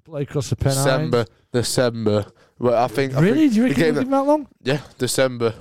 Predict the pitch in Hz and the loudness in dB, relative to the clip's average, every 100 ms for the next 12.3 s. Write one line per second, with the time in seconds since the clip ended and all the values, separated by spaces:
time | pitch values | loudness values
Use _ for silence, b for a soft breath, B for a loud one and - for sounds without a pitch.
0 | - 123 113 113 - 113 113 107 101 - | -4 -2 -2 -2 0 2 2 2 -2 -10
1 | - - - 104 110 107 101 104 101 101 | -16 -10 -6 -4 -4 -8 -6 -6 -6 -6
2 | 98 98 95 92 - 95 92 95 - 104 | -8 -8 -10 -10 -10 -10 -10 -12 -8 -6
3 | 92 95 104 101 104 120 147 127 110 104 | -4 -4 -4 -2 0 0 0 -2 -4 -6
4 | 113 143 180 165 143 180 139 156 143 123 | -4 -2 0 -2 0 -2 0 0 0 0
5 | 131 113 120 - - 123 - _ 104 151 | -4 -2 -6 -6 0 0 0 _ -6 -4
6 | 120 151 139 151 135 113 104 107 92 90 | -2 -4 -4 -4 -2 0 0 -2 -2 -14
7 | - 123 147 _ _ - 113 98 - - | -8 -6 -8 _ _ -2 -2 -2 -18 -20
8 | _ - 120 110 117 117 104 101 104 107 | _ -14 -12 -2 -2 -2 -4 -2 -2 -2
9 | 101 101 - - 117 110 110 _ _ _ | -4 -8 -8 -8 -6 -8 -10 _ _ _
10 | _ 107 101 98 107 107 98 120 117 127 | _ -2 -2 0 -2 -2 0 0 0 -2
11 | 147 180 175 - 185 165 180 180 170 175 | -2 0 0 0 -2 0 -2 -2 -2 -2
12 | 185 202 214 | 0 0 -2